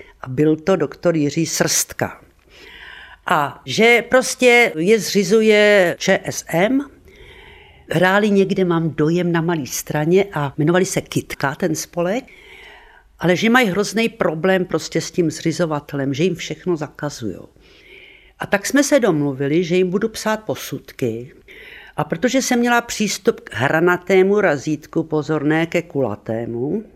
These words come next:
tak jsem jim napsala jako za divadelní ústav posudek, že to je výborná hra, společensky pozitivní, dobrá, a že doporučuji uvedení.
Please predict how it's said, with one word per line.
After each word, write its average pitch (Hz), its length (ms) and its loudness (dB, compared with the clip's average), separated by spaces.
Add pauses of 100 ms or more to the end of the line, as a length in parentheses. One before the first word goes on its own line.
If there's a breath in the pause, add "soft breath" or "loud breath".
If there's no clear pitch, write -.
(560 loud breath)
tak 180 200 -4
jsem 240 220 0
jim 233 120 0
napsala 208 440 0
jako 202 240 0
za 196 140 0
divadelní 196 600 -2
ústav - 400 -6
posudek, 165 580 -4
že 160 140 -2
to 165 160 -4
je 139 220 0 (140)
výborná 190 640 0
hra, 175 520 -2 (200 loud breath)
společensky 160 1000 -2 (540 loud breath)
pozitivní, 165 880 0
dobrá, 156 800 0 (240 loud breath)
a - 40 -14
že 165 120 0
doporučuji 196 720 0
uvedení. 160 840 -2